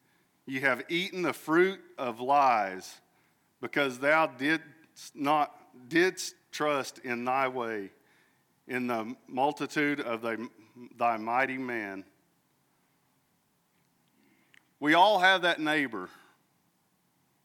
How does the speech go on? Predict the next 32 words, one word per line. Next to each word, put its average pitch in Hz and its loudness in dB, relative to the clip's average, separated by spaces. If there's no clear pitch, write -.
that 123 -6
grows 139 0
a 113 -4
good 127 -4
garden 113 -4
and 110 -12
has 110 -2
a 117 -12
little 120 -6
bit 143 -6
extra. 117 -8
And 113 -8
they 117 -4
come 123 -4
by 135 2
and 107 -8
give 123 -6
you 135 -2
a 131 -4
little 131 -6
bit 139 -2
extra. 143 -8
And 110 -12
they 117 -4
share 135 -2
their 131 -4
fruits 139 -6
and 139 -8
vegetables. 101 -12
This 147 -2
garden's 120 -4
different. 110 -10